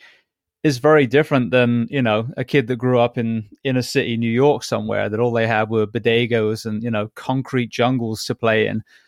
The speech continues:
So, you know, this, this normalizing, what I would argue was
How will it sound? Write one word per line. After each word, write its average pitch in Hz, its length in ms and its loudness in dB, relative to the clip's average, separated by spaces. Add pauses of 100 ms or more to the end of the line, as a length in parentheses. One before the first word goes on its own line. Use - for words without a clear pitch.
(140)
So, 120 460 2
you 131 80 -2
know, 117 120 2
this, 123 420 -2 (260)
this 143 200 -2
normalizing, 123 1120 2 (180)
what 120 160 0
I 127 100 4
would 127 160 2
argue 123 420 2
was 117 540 -2